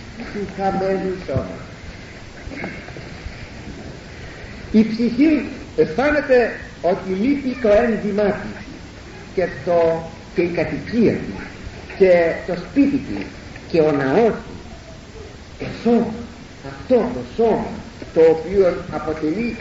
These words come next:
την όλη ανθρωπίνη ύπαρξη.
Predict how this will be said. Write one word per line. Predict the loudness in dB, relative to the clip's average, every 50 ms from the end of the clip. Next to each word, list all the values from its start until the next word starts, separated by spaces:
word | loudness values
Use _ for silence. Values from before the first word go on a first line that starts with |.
| -10 -10 -8
την | -4 -4 -4 -4 -6 -10 -12 -4 2
όλη | 4 6 6 6 4 2 0 -4 -6 -8 -10 -14 -12 -10 -8 -6
ανθρωπίνη | -6 -6 -6 -6 -6 -6 -6 -6 -8 -8 -6 -6 -8 -8 -8 -10 -10 -8
ύπαρξη. | -8 -8 -8 -10 -10 -12 -12 -14 -14